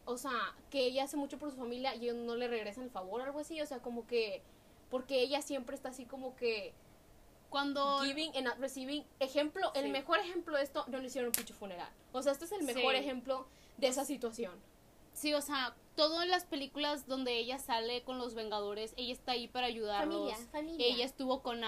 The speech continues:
Speaker 2: Iron Man, o sea, ella
Speaker 1: Familia,
Speaker 2: platicó
Speaker 1: familia.
Speaker 2: con Capitán América, pero no, o sea,
Speaker 1: Sí.
Speaker 2: los ayudó, los apoyó. Y en el, ajá, en el momento en que ella, bueno, en esta película quizás sí ella dijo, "Ok,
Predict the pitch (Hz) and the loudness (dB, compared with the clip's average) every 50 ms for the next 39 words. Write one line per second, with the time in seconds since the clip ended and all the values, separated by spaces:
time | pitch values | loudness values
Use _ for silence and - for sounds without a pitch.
0 | 220 220 214 220 214 214 214 214 208 208 208 208 202 - 233 214 208 202 196 220 | 0 0 0 0 -2 -4 -4 -4 -4 -4 -6 -6 -8 -4 -2 -2 -2 0 0 0
1 | 226 226 226 226 220 214 202 - - 330 339 311 302 285 240 269 240 233 - 240 | 2 4 4 4 4 2 0 -2 -4 -6 -6 -6 -6 -2 2 2 2 2 2 -4
2 | 311 - - 220 226 - 240 247 262 262 247 - 247 - 220 208 214 220 226 226 | -6 -2 -2 -2 0 0 -2 0 0 -2 -2 -2 -4 0 0 0 0 0 -4 -2
3 | 220 214 220 208 - 220 208 208 - 262 277 285 285 269 269 285 - 320 302 277 | -2 -4 -4 -4 -2 -2 -2 0 2 0 0 2 0 0 0 0 0 2 2 2
4 | 277 - 294 269 262 247 254 247 240 240 247 254 269 269 269 277 269 - - 226 | 4 6 6 4 4 4 0 0 2 2 2 2 0 -2 -4 -6 -8 -6 -4 -4
5 | 214 208 208 214 214 226 254 - - - - - - - 254 262 269 269 269 262 | -4 -2 -2 -4 -4 -6 -8 -12 -18 -20 -20 -20 -14 -4 0 2 2 2 2 0
6 | 247 233 - - - - 233 226 254 240 220 208 - 247 262 254 254 254 254 254 | 0 -2 -4 -6 -2 -2 -2 0 2 2 2 2 0 0 0 0 2 2 2 2
7 | 254 247 240 247 - 277 285 302 285 - 285 269 247 233 240 233 247 262 269 - | 2 2 0 -2 -2 -2 -2 -2 0 -2 -2 0 0 0 2 2 0 0 0 -2
8 | - 269 294 269 262 - - 269 285 285 302 - - 359 - 330 294 285 - - | 0 0 0 0 0 -2 -2 -2 -2 -2 -2 -2 -4 -4 -2 -2 -4 -4 -4 -2
9 | 285 302 302 302 - 254 226 254 233 233 262 254 233 240 240 233 240 226 - 220 | -2 -2 -2 -4 -8 -10 -6 -6 -6 -4 -2 0 0 0 0 -2 -2 -4 -6 -8
10 | 220 - | -4 -2